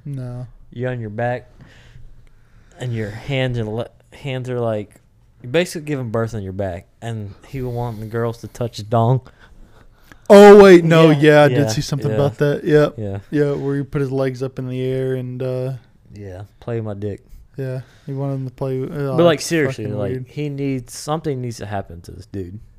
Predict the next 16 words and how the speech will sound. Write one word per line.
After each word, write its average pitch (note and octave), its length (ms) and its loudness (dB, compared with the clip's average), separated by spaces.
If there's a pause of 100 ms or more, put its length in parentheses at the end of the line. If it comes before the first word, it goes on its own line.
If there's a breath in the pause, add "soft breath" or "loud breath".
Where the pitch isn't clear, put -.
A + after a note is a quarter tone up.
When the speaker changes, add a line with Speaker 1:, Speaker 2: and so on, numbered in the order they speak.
(1800)
Speaker 2:
Because A2 840 -6 (500)
not B2 180 -6
only C3 260 -6
is A#2 140 -10
it G#2+ 140 -6
affecting, G#2 760 -12 (960)
you - 80 -12
know, F#2+ 280 -10
these G#2 220 -8
women A2+ 640 -6 (100)
or, G#2+ 320 -8
like, F#2+ 240 -10
team A#2+ 280 -8
morale, G#2 340 -4
but, F#2+ 100 -8
like, F#2+ 240 -8